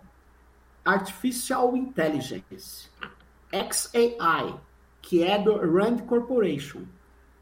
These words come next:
Se vocês derem uma busca aí, vocês vão ver. É, e, e, entre nisso, é muito legal. Eu falei, "Nossa, a Rand Corporation preocupada com a explicabilidade de, de, de algoritmos, de redes neurais e et cetera."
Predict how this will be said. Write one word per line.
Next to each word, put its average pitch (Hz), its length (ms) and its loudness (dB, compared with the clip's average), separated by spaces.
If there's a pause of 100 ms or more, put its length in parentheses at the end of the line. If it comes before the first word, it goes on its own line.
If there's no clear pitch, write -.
(200)
Se - 260 -16
vocês 170 360 -6
derem 180 200 0
uma 180 140 2
busca - 340 -4
aí, 165 80 0
vocês 190 380 -2
vão 262 160 -2
ver. 202 340 2
É, 147 260 -2
e, 196 200 -12
e, 190 340 2
entre 294 340 6
nisso, 190 320 4
é 185 80 2
muito 226 460 4
legal. 160 560 -2 (480)
Eu 466 120 0
falei, - 300 2
"Nossa, - 720 2
a 240 140 6
Rand 359 460 0
Corporation 247 680 2
preocupada 247 800 -6 (400)
com 302 320 2
a 269 100 4
explicabilidade 254 1500 2
de, 185 200 -6
de, 170 220 -8
de 180 160 -6
algoritmos, 147 760 -8
de - 80 -8
redes 190 360 -4
neurais 156 640 -2
e 143 200 2
et 147 120 -2
cetera." 208 560 -4